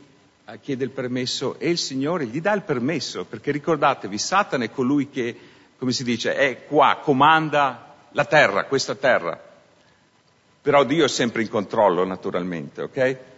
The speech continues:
Ma quando vedete i-, il, il re della, eh, della terra, parla di Satana,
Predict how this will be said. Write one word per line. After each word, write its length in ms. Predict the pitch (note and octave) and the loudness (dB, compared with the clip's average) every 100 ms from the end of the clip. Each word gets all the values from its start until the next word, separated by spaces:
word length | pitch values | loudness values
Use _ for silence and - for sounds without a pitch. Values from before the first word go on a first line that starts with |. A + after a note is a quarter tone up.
| - | -10
Ma 60 | G#2 | -2
quando 340 | D#3 F#3 G3+ | 2 2 2
vedete 760 | B2 A#2 C#3 B2+ C#3 A2+ - - | 0 0 0 0 -2 -2 -12 -6
i-, 300 | B2 A#2 B2 | -6 -2 -2
il, 320 | A2+ A2+ - | 0 0 0
il 240 | A2+ A2+ G#2+ | -2 -4 -4
re 720 | G#2 C3 D3+ A2+ - - F#2 | 4 6 6 4 0 -12 -4
della, 720 | A2+ A#2 A2 G#2 F#2 F2+ F#2 - - - | 0 2 4 4 2 0 -8 -16 -20 -20
eh, 60 | - A1+ | -20 -18
della 480 | B1+ C#2 A#2+ B2+ B2 | -20 -2 2 2 4
terra, 520 | C3+ G2 F2+ F2 F2 - _ - | 4 4 2 -4 -6 -18 _ 0
parla 240 | F#3 F#3+ | 2 2
di 100 | C3+ | -2
Satana, 560 | - B2 C#3 - C#2+ | -2 0 0 -2 -8